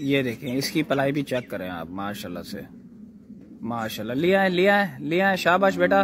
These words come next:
आ जाए, आ जाए, आ जाए माशाल्लाह, माशाल्लाह। पलाइयाँ चेक करें सिर्फ आप लोग माशाल्लाह से, फुल गोल मॉडल अंडा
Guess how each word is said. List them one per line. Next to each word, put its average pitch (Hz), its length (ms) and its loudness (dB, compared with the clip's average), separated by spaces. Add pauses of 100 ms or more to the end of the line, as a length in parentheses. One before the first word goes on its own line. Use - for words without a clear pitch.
(680)
आ 156 160 4
जाए, 185 180 4
आ 156 280 0
जाए, 165 140 2
आ 151 220 0
जाए 135 180 -4
माशाल्लाह, 117 760 -4 (1400)
माशाल्लाह। 123 520 -4
पलाइयाँ 175 440 2
चेक 139 280 -2
करें 123 260 -4
सिर्फ 120 320 -8
आप 120 160 -8
लोग 110 280 -10
माशाल्लाह 113 520 -4
से, 127 180 -8
फुल 190 320 0
गोल 151 260 2
मॉडल 147 300 2
अंडा 139 340 0